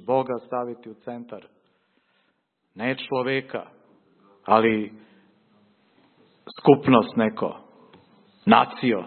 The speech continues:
ne. Ta nacionalizam isto danas, koliko je ta teška iluzija, ne. To sve u Kali Jugi izmišljeno. Recimo, u vedsko-, u vedskoj civilizaciji ni bilo naciji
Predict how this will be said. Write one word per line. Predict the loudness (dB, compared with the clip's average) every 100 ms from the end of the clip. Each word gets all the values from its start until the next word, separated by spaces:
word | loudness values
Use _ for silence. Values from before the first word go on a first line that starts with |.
| -12 -20 _ _ _ _ -20
ne. | -6 -2 -2 -4 -18 -20 -20 -20 -20 _ 0
Ta | 4 6 4 2 -6 -2
nacionalizam | -4 2 4 6 6 6 4 0
isto | 0 -2 -4
danas, | -2 -4 -4 -8 2
koliko | 6 6 4
je | 0
ta | 4 4 4
teška | 0 0 -6
iluzija, | -6 -6 -6 -8 -10
ne. | -16 -20 _ _ _ _ _
To | 0 0 2
sve | 4 4
u |
Kali | 4 6 6 4
Jugi | -2 -4
izmišljeno. | -8 -6 -6 -6 -6 0
Recimo, | 0 0 0
u | 4
vedsko-, | 4 2 -2 -10 -10 -14 -16 _ _ _
u | 2
vedskoj | 6 6 2 -4
civilizaciji | 0 0 2 4 4 4 -4
ni | -4 -2 -2
bilo | 0 0
naciji | 0 0 -2 -10 -12